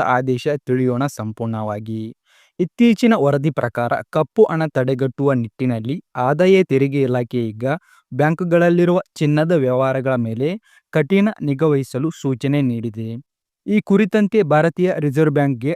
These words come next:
ಅಧಿಕೃತ ನಿರ್ದೇಶನ ನೀಡಲಾಗಿದೆ. ಹೀಗಾಗಿ ಬ್ಯಾಂಕ್‌ಗಳು ಇನ್ನು ಮುಂದೆ ತಮ್ಮ ಗ್ರಾಹಕರ ಚಿನ್ನದ ಲಾಕರ್‌ಗಳು ಹಾಗೂ ಗೋಲ್ಡ್ ಲೋನ್ ಖಾತೆಗಳನ್ನ ನಿಯಮಿತವಾಗಿ ಪರಿಶೀಲನೆಗೆ ಒಳಪಡಿಸಬೇಕಾಗುತ್ತದೆ.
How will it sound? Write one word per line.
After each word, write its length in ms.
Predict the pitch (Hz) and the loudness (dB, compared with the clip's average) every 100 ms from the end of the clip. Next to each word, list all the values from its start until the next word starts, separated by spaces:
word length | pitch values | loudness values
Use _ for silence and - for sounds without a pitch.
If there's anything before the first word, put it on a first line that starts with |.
| - | -4
ಅಧಿಕೃತ 500 | 147 175 - 196 208 | -2 -2 0 0 2
ನಿರ್ದೇಶನ 600 | 160 147 123 147 139 151 | 2 0 -2 -4 -2 -2
ನೀಡಲಾಗಿದೆ. 760 | 139 120 120 117 110 113 117 117 127 _ _ _ _ _ _ _ _ _ | -2 -4 -6 -8 -10 -10 -8 -8 -10 _ _ _ _ _ _ _ _ _
ಹೀಗಾಗಿ 500 | 180 208 190 214 160 160 | 2 2 4 2 0 -4
ಬ್ಯಾಂಕ್‌ಗಳು 560 | 143 151 165 185 170 | 0 0 0 0 0
ಇನ್ನು 240 | 165 156 156 | 2 2 2
ಮುಂದೆ 260 | 160 143 143 | 2 0 -2
ತಮ್ಮ 260 | 147 147 147 | 0 0 -2
ಗ್ರಾಹಕರ 520 | 135 147 156 160 185 - | 0 0 0 2 0 0
ಚಿನ್ನದ 340 | 156 151 170 | 0 0 0
ಲಾಕರ್‌ಗಳು 600 | 165 139 127 139 127 131 139 | 0 0 0 -2 0 -2 -2
ಹಾಗೂ 300 | 139 123 139 185 - _ _ | -6 -6 -4 -4 -6 _ _
ಗೋಲ್ಡ್ 340 | 151 160 196 196 | -2 2 4 4
ಲೋನ್ 280 | 190 196 170 | 4 2 2
ಖಾತೆಗಳನ್ನ 540 | 147 131 135 131 131 156 | 0 0 0 0 0 0
ನಿಯಮಿತವಾಗಿ 760 | 147 156 175 170 180 151 131 | 0 0 0 0 0 0 -2
ಪರಿಶೀಲನೆಗೆ 800 | 147 139 135 - 165 151 135 135 | -4 -2 -2 -2 0 0 0 0
ಒಳಪಡಿಸಬೇಕಾಗುತ್ತದೆ. 1300 | 143 120 127 123 113 131 117 - 117 117 - 113 117 | 0 -2 -2 -6 -6 -8 -8 -6 -8 -8 -8 -6 -6